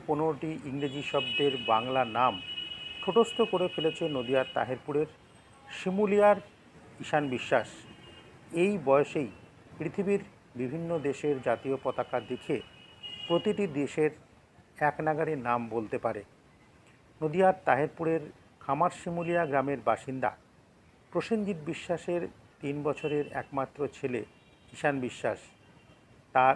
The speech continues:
এই প্রতিভা নাম তুলে ফেলায় রীতিমতো গর্বিত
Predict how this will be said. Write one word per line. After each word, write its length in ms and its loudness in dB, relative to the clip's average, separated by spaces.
এই 120 -2
প্রতিভা 360 -4
নাম 140 0
তুলে 220 -2
ফেলায় 320 4
রীতিমতো 460 -4
গর্বিত 460 0